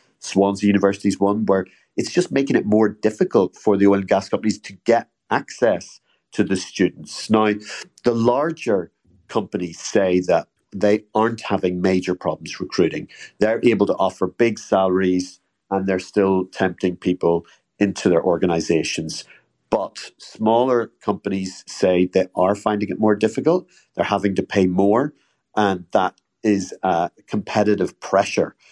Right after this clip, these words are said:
So I think it is actually a real tangible problem, and you can see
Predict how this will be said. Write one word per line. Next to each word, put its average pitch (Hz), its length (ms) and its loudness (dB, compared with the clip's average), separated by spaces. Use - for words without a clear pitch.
So 113 360 -2
I 120 40 -2
think 175 240 -2
it - 100 -2
is 139 300 2
actually 107 400 0
a 101 80 4
real 104 220 2
tangible 104 600 -4
problem, 143 560 0
and 107 140 -2
you 92 80 -6
can 101 140 -6
see 131 460 2